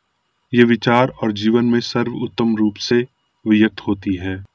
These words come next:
गुप्त में पिता भौतिक इंद्रियों के लिए अनदेखा है, लेकिन वो सभी चीजों को जानता है और इरादों के अनुसार पुरस्कार देता है,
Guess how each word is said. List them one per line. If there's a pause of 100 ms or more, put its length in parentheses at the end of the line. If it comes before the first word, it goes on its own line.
(3250)
गुप्त
में
पिता
भौतिक
इंद्रियों
के
लिए
अनदेखा
है, (400)
लेकिन
वो
सभी
चीजों
को
जानता
है (500)
और
इरादों
के
अनुसार (400)
पुरस्कार
देता
है,